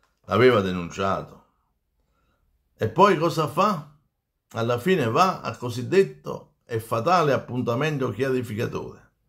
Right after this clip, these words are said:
perché lui diceva: "Vabbè,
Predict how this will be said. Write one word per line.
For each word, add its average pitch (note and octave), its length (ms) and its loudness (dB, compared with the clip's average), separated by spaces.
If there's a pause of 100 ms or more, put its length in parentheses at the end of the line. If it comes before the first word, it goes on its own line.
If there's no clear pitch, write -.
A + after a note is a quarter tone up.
(1000)
perché G#2+ 300 2
lui C3 320 4
diceva: A2 580 0
"Vabbè, G2 840 0